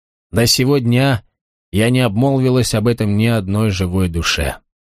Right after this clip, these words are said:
Большие слезинки, наворачиваясь на глаза,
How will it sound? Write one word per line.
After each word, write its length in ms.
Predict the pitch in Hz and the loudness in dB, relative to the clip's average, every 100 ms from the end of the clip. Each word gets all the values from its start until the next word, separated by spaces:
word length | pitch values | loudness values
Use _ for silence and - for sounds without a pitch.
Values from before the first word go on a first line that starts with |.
| _ _ _ _ _ _ _ _ _ _ _ - | _ _ _ _ _ _ _ _ _ _ _ -2
Большие 320 | 120 - 202 | 0 0 0
слезинки, 640 | - 160 147 123 180 175 156 | 0 2 2 2 0 0 0
наворачиваясь 800 | 135 113 127 139 - 117 113 - | 0 2 2 0 -2 -2 -2 -2
на 140 | 101 | -2
глаза, 560 | 101 98 92 127 139 | 0 0 2 0 0